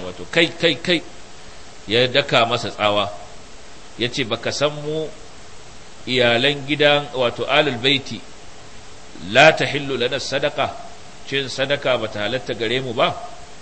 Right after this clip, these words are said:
Wa qala, a wata riwaya ta Muslim, hadisin Abdul Muttalib ibn Rabi'a ibn al-Harith,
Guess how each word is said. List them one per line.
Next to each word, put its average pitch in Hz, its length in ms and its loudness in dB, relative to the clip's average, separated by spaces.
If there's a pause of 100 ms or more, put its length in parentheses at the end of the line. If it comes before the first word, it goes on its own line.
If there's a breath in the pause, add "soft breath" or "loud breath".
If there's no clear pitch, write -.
(880)
Wa 95 160 0
qala, 147 420 8 (920)
a 95 120 2
wata 151 260 6
riwaya 139 320 8
ta 123 140 2
Muslim, 120 400 -2
hadisin 123 400 -2
Abdul 101 340 -6
Muttalib 123 500 2
ibn 131 200 -6
Rabi'a 117 560 2
ibn 117 160 -6
al-Harith, 104 480 2